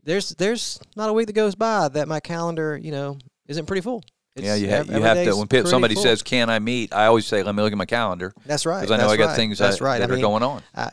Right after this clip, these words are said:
Speaker 1: you know, I've gotten to the point now at this stage in life where I pretty much live by the calendar,
Speaker 2: Yeah.
Speaker 1: and y-, it's, it's, there's a lot. Um, I know for me personally, Mondays,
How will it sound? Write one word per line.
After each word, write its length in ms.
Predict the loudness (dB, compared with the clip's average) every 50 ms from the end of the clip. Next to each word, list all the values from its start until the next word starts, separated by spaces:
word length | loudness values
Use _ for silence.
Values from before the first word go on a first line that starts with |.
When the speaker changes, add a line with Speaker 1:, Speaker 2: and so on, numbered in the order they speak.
| -10 _
Speaker 1:
you 120 | -8 -8
know, 100 | -6 -4
I've 180 | -2 -4 -4 -4
gotten 220 | -6 -8 -8 -6
to 80 | -8 -12
the 60 | -14
point 200 | -10 -10 -8 -6
now 240 | -2 0 0 2 2
at 60 | 2
this 120 | 0 -2 -2
stage 280 | -2 -2 -2 -2 -2
in 60 | -4
life 280 | -4 -4 -4 -4 -6 -6
where 80 | -6 -6
I 20 |
pretty 180 | -4 -4 -6 -6
much 140 | -6 -4 -2
live 120 | -2 -2 0
by 140 | 0 -2
the 80 | -2 -4
calendar, 400 | -6 -6 -6 -4 -4 -4 0 0
Speaker 2:
Yeah. 120 | 0 0
Speaker 1:
and 260 | 0 -2 -8 -10 -12 -14
y-, 100 | -18 -18 -14
it's, 220 | -12 -12 -12 -12 -10
it's, 240 | -10 -8 -8 -10 -12
there's 280 | -8 -4 -4 -4 -2
a 40 | -2
lot. 340 | -2 -4 -4 -4 -6 _ -14 -20 -20 -20 -20 -20 _ _
Um, 180 | -8 -6 -6 -4
I 120 | -4 -2 0
know 120 | 0 0
for 120 | 0 0
me 180 | -2 0 0 0
personally, 460 | 0 2 2 2 2 2 -2 -4 -2
Mondays, 560 | 0 0 0 2 2 2 2 2 0 -2 -4